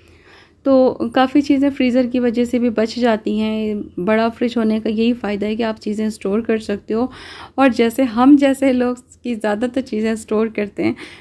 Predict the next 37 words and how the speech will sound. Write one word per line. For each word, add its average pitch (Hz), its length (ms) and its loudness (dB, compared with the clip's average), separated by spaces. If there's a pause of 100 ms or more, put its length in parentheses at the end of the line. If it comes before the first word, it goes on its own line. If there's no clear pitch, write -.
(160)
क्योंकि 240 220 0
हमारे 233 300 4
लिए 240 120 2
पॉसिबल 240 500 0
नहीं 240 120 0
होता 220 260 -2
कि 220 140 -6
हम 226 120 -2
चीज़ें 220 320 -2
ना, 226 200 -2 (100)
जब 214 180 2
भी 233 100 2
हमें 240 140 4
ज़रूरत 208 340 -2
हो 220 60 -2
तो 220 120 -6
हम 214 120 -2
जाएं 202 240 -2
और 208 160 -2
लेकर 190 360 -4
आएं। 190 160 -2 (520)
तो 247 100 0
बस 262 320 2
इसको 269 580 2
छ-, - 180 -10
अ, 220 360 -4
सारा 220 300 -2
पील 220 280 0
कर 285 200 4
लूँगी 254 340 2
और 220 180 -2
उसके 220 240 -6
बाद 214 220 -2
से 269 160 -4
स्टोर 202 300 -2
कर 185 200 -4
लूँगी। 190 440 -6